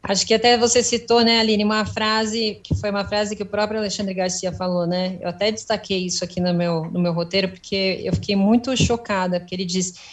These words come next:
"Em cinquenta anos de jornalismo, eu nunca vi uma situação como essa, em que se estabelece o que é falso e o que não é. Mas quem estabelece?"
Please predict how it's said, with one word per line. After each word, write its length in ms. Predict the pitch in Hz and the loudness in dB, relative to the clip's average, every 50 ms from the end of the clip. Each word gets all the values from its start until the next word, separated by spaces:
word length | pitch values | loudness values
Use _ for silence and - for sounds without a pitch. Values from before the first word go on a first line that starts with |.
| - - - _ | -20 -20 -8 _
"Em 100 | 202 214 - - _ _ | -2 -2 -2 -4 _ _
cinquenta 500 | - - 254 233 233 254 254 277 294 294 | 0 2 2 2 4 6 6 6 6 6
anos 340 | 277 262 247 233 226 226 208 | 4 4 6 6 4 4 2
de 120 | 208 208 | 0 0
jornalismo, 880 | 196 196 202 196 185 185 180 180 185 208 233 247 220 214 196 185 180 180 | 0 0 0 0 0 0 0 0 0 -2 -2 -2 0 0 0 0 -2 -2
eu 100 | 185 208 | -2 0
nunca 220 | 208 226 233 262 240 | 0 2 2 2 0
vi 80 | 214 | 0
uma 140 | 233 226 226 | 0 0 0
situação 400 | 220 - - 214 - - 220 214 | -2 -4 -6 -6 -6 -4 -4 -4
como 260 | 208 - 220 220 233 | -2 0 2 2 2
essa, 320 | 226 208 185 185 - - 185 | 4 2 2 0 0 -2 -4
em 20 | |
que 80 | 180 202 | -4 -4
se 140 | 196 - 196 | -4 -4 -4
estabelece 540 | - - 202 185 202 190 190 190 190 - | -4 -2 -2 0 2 2 4 2 2 0
o 40 | - | -4
que 120 | - - 196 | -4 -4 -4
é 80 | 185 | -4
falso 580 | 185 - - 185 185 190 220 240 233 - - 254 | -4 -4 -2 2 2 4 4 2 2 0 -2 -2
e 80 | 247 | -2
o 60 | 247 240 | -2 -2
que 120 | - - | 0 2
não 240 | 233 254 262 254 233 | 4 4 6 4 4
é. 280 | 196 180 175 175 170 - - | 4 2 0 -2 -4 -8 -6
Mas 200 | 190 196 208 - | -4 -4 -4 -2
quem 220 | - - 269 262 | 0 2 4 4
estabelece?" 920 | 247 233 - - 208 185 185 190 180 180 165 156 151 - - - - - | 4 4 2 0 -2 0 0 0 0 0 0 -2 -2 -4 -6 -6 -10 -14